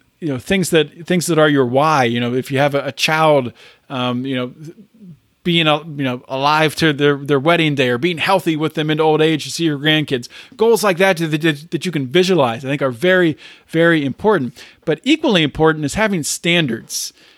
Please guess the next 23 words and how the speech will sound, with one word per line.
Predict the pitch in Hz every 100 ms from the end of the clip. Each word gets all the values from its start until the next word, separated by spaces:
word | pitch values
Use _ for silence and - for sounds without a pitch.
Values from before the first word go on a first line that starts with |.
| _ _ -
and | 151
setting | - 262 254 185
standards | - 151 143 139 139 -
around | 143 139 156 156 143 _ 139
diet | 143 127 135 131 _ _
or | 147 127
exercise. | 135 - 127 123 117
A | 139
great | 180 247
example | 175 180 180 170
of | 160 147
a | 139
standard | - 165 165 147 117 120
that | 135
I've | 139 139
implemented | 160 139 151 151 131
recently | 135 147 135 120 120 - - - - _ _
is | 139 - _
I | 160 185 190 196 190 143
don't | 165 165 160 160 _
eat | 185 160 156 - - _ _ _ _ _ _
French | _ 165 170 -
fries | 127 127 - - - -